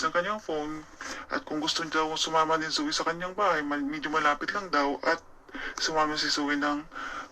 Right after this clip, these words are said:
walang pag-aalinlangan. Pagdating nila dun sa bahay, nag-offer yung si Melba na i-charge na yung phone niya dun sa,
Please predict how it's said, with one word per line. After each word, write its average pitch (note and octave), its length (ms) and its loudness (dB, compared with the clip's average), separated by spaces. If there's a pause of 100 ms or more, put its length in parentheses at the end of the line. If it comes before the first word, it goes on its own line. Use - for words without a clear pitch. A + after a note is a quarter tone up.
walang C#3 240 2
pag-aalinlangan. C3+ 1040 0 (1040)
Pagdating E3+ 400 -2
nila E3 240 2
dun E3 80 -4
sa D#3+ 160 -2
bahay, F3 560 4 (560)
nag-offer D#3+ 480 -2
yung D3+ 400 -2
si D3+ 160 -2
Melba F#3 400 2
na D3+ 120 0 (920)
i-charge D3+ 400 0
na D3+ 160 4
yung D3+ 80 -4
phone D3 320 0
niya D3 80 0
dun C#3 320 -2
sa, C#3+ 400 0